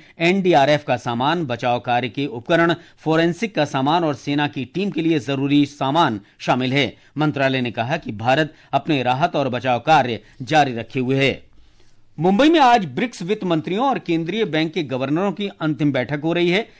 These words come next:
इस वर्ष ब्रिक्स वित्तीय चर्चाओं का विषय है मजबूत नवाचार, सहयोग और सतत विकास के लिए निर्माण। इससे पहले वित्त मंत्री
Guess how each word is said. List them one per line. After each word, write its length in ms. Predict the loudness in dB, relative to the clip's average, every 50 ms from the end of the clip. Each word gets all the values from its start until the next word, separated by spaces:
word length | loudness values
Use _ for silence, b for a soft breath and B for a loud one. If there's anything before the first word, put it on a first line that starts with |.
| b b
इस 200 | -8 -8 -6 -2
वर्ष 280 | 2 2 2 2 0 -6 -16 b b b -8
ब्रिक्स 340 | -4 -2 -2 -2 -4 -4 -4
वित्तीय 320 | -2 -2 -2 0 0 -2
चर्चाओं 400 | 0 0 -2 -2 0 0 0 0
का 120 | 0 -2 -4
विषय 320 | -4 -6 -6 -2 0 2
है 240 | 2 2 2 0 -2 b b b b -4
मजबूत 520 | -2 -2 -2 -2 -2 -2 -2 -2 -2 -2
नवाचार, 560 | -2 -2 0 0 0 0 2 4 4 4 2 0 B B B B
सहयोग 440 | -4 -2 0 2 4 4 4 4
और 120 | 2 0 -2
सतत 300 | -2 -6 -6 -4 -4 -2
विकास 360 | -2 -4 -2 -2 -2 -2 -2
के 100 | -4 -6
लिए 140 | -4 -2 -2
निर्माण। 460 | -2 -2 -2 0 2 2 2 2 0 -2 -10 b b b b
इससे 220 | -8 -6 -6 -6
पहले 300 | -6 -4 -4 -2 -2 -2
वित्त 220 | -2 -2 -4 -6 -4
मंत्री 400 | -6 -4 -2 0 0 0 0